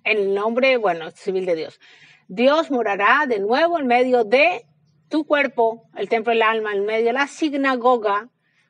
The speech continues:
o del pueblo de Israel, o la iglesia protegerá la tierra con sus valientes hombres".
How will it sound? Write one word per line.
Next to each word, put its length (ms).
o 240
del 520
pueblo 380
de 300
Israel, 600
o 280
la 140
iglesia 440
protegerá 540
la 140
tierra 440
con 320
sus 260
valientes 640
hombres". 580